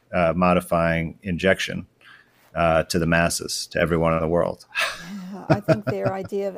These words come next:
Speaker 2: ethics is a little bit twisted, but when we look at medical ethics journals, we can see why that is, because most of them are the most unethical experiments you could possibly imagine.
Speaker 1: Right.
Speaker 2: Um, so I think it's
Speaker 1: Well,
Speaker 2: an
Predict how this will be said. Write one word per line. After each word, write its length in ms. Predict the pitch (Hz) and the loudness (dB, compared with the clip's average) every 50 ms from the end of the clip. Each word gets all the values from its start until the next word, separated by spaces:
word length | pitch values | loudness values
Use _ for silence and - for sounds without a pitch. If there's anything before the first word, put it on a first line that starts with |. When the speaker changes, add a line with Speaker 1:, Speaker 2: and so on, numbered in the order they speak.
| - - | -8 -6
Speaker 2:
ethics 520 | 214 208 214 208 - 190 185 - - - | -6 -6 -6 -6 -6 -10 -10 -10 -12 -10
is 280 | 202 190 185 175 - - - | -10 -10 -10 -12 -14 -14 -12
a 60 | 202 | -10
little 220 | 190 196 196 202 | -8 -6 -6 -8
bit 240 | 190 - 190 190 - | -6 -8 -10 -10 -12
twisted, 600 | - - - 233 240 226 - - - 180 175 180 | -12 -6 -2 -2 -2 -4 -6 -10 -10 -10 -10 -10
but 140 | - 190 - | -12 -14 -12
when 140 | 202 202 196 | -10 -10 -8
we 100 | 202 202 | -8 -6
look 220 | 190 202 220 208 214 | -6 -6 -6 -6 -8
at 80 | 196 202 | -10 -8
medical 420 | 196 202 202 202 196 - 196 190 | -8 -8 -8 -8 -8 -8 -8 -8
ethics 360 | 190 196 196 - 190 - - | -8 -10 -10 -12 -14 -16 -16
journals, 520 | - - 202 196 202 208 202 185 180 175 - | -14 -10 -8 -8 -6 -6 -8 -10 -10 -12 -12
we 120 | 196 185 | -12 -12
can 180 | 180 - 185 180 | -12 -12 -16 -16
see 220 | 180 - - 190 180 | -16 -14 -12 -12 -10
why 240 | 175 180 180 180 | -10 -10 -10 -10
that 240 | 180 185 175 175 175 | -10 -10 -10 -10 -10
is, 260 | 196 202 190 180 - | -10 -10 -10 -12 -14
because 320 | - 196 185 - 180 190 - | -16 -18 -16 -16 -16 -16 -12
most 300 | 185 185 190 190 - - | -10 -10 -10 -12 -12 -16
of 100 | 180 175 | -16 -14
them 180 | 190 175 175 | -12 -12 -12
are 240 | 175 175 175 175 175 196 | -12 -12 -12 -14 -14 -14
the 80 | - 180 | -14 -12
most 320 | 180 180 180 175 - - - | -10 -10 -12 -12 -14 -16 -14
unethical 760 | - 196 185 180 - - 190 185 - 190 180 - 180 170 175 | -12 -12 -12 -14 -14 -14 -16 -14 -14 -14 -14 -12 -10 -10 -12
experiments 720 | 175 - - - - 180 180 180 180 175 175 165 _ - | -12 -16 -18 -16 -14 -12 -12 -12 -12 -12 -14 -14 _ -18
you 60 | 180 | -18
could 160 | 175 - 185 | -18 -18 -18
possibly 540 | - 190 180 170 - - 180 170 175 170 165 | -14 -14 -14 -14 -14 -16 -16 -14 -12 -10 -10
imagine. 560 | 170 170 175 180 190 190 190 - 170 165 175 - - - - - - - - | -10 -10 -10 -12 -12 -14 -14 -14 -14 -16 -16 -18 -20 -20 -20 -20 -20 -16 -14
Speaker 1:
Right. 140 | 165 151 143 - | -14 -14 -14 -12
Speaker 2:
Um, 440 | 185 180 175 175 175 175 175 180 | -14 -12 -12 -12 -12 -14 -14 -16
so 120 | 180 - 175 | -16 -14 -12
I 60 | 180 | -12
think 200 | 175 - 202 190 | -12 -10 -2 4
it's 20 | 202 | 6
Speaker 1:
Well, 300 | 220 110 110 110 113 110 | 8 10 10 8 6 4
Speaker 2:
an 140 | - - 127 | 0 -2 2